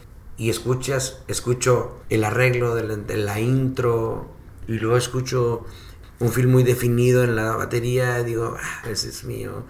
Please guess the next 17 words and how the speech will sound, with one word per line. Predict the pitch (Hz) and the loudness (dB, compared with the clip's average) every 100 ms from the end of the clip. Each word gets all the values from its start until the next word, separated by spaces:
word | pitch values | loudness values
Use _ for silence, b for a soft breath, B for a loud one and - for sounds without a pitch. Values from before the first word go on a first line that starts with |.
| B B - | B B -2
y | |
escucho | 113 127 131 | 0 0 0
la | 123 | 0
notita | 117 110 123 120 120 | 0 -2 -6 -4 -4
en | 117 | -2
el, | 107 107 - B B B - | -4 -6 -10 B B B -12
en | 107 | -10
el, | 107 101 | -8 -6
el | 101 101 | -6 -6
bajo | 110 127 | -4 0
sexto, | - 165 135 - 147 139 135 | 4 4 2 0 2 4 2
o | 123 | 2
la | 113 107 | 0 0
figura | 123 113 139 | 0 4 4
en | 139 | 6
el | 131 143 | 4 6
bass, | 147 151 156 156 156 - - | 6 8 6 4 0 -4 -8